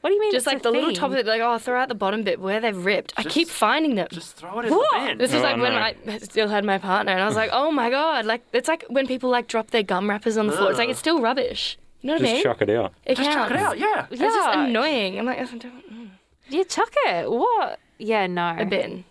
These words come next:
Speaker 2: please.
Speaker 1: And please wash your sheets. Like,
Speaker 4: Yeah.
Speaker 1: we can smell them.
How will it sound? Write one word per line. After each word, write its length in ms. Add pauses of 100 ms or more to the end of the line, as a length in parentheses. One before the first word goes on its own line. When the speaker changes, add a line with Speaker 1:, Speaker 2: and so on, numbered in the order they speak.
Speaker 2:
please. 320
Speaker 1:
And 160
please 320
wash 240
your 60
sheets. 800
Like, 240
Speaker 4:
Yeah. 140 (200)
Speaker 1:
we 160
can 140
smell 260
them. 300